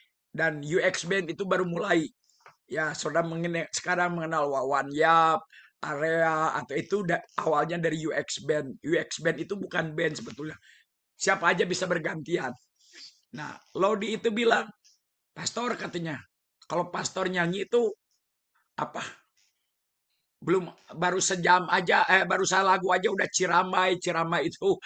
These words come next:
<laughs> apa, udah menangis," katanya. "Saya <laughs> nyanyi sejam nggak nangis-nangis," katanya.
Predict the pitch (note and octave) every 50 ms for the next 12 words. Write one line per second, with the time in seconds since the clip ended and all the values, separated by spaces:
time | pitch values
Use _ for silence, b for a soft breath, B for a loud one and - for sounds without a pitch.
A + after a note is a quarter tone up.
0 | B B B B B B D3 F3 - - - G3 - B B B B B - D#3+
1 | F3 F3 E3+ F3+ E3+ E3+ E3+ E3+ E3+ F3 F#3 F#3 F3+ F#3+ E3+ G3+ F3 E3 - -
2 | B B B B B B - D#3 D#3+ - F#3+ F#3+ E3+ D#3+ D#3+ C#3+ B2+ - - _
3 | _ _ _ _ _ - - - - - G3+ A3 G#3+ - - - - - - -
4 | A3 F#3 D#3 - B B B B - - - - B B B B F3 F3 F#3+ G#3
5 | A3 G3 - G3 F#3 F3 F#3+ G3+ G#3+ G#3 F#3 F#3 F#3 F3+ F#3 F#3+ D#3+ - - F#3
6 | F#3+ G3+ G#3 G#3+ G#3 G3+ F#3 D#3+ - - - - - - - -